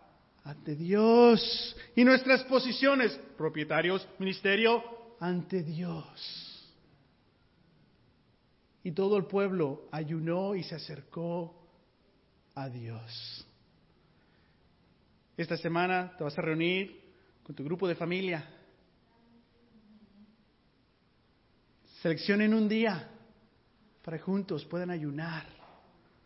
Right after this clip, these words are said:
por tu relación con Dios, por tu familia, por el ministerio. Versículo veintidós. Fíjate lo que dice. "En realidad",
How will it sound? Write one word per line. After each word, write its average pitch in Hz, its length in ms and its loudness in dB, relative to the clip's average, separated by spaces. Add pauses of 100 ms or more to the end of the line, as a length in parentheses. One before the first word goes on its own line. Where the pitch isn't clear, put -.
por - 100 -20
tu 165 100 -8
relación 147 400 -2
con 175 200 -2
Dios, 165 600 -8 (380)
por - 100 -20
tu - 80 -20
familia, 151 640 -6 (440)
por 139 120 -10
el 131 60 -8
ministerio. 120 680 -10 (1300)
Versículo 180 300 0
veintidós. 160 800 4 (1800)
Fíjate 196 240 2
lo 185 120 4
que 170 100 0
dice. 165 560 -2
"En 226 200 10
realidad", 226 1000 8